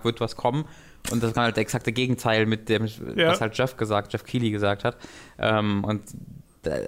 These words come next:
Speaker 1: haben wir damit viel gesagt, okay, war cool, war coole Reise, da jetzt drei oder vier Monate zu spekulieren und wie man, wie man Chapter drei unlockt und so. Aber ich glaub, die Antwort ist einfach, das gibt's nicht.
Speaker 2: Nee.
Speaker 1: Ähm,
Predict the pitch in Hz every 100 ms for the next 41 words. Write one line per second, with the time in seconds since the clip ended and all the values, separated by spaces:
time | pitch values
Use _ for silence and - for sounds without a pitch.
0 | 69 123 123 123 131 - 131 127 113 -
1 | 131 120 - - 113 - 135 131 127 120
2 | 117 135 131 123 143 143 143 123 120 120
3 | - 107 117 123 120 123 120 120 - -
4 | 117 120 113 127 135 117 - - - -
5 | - 113 117 117 120 120 117 - 110 110
6 | 120 123 123 127 131 123 123 127 127 -
7 | - - 113 113 113 110 113 110 110 107
8 | 110 107 98 104 107 - 104 - - -
9 | 101 - - - 196 - 110 101 95 92
10 | 95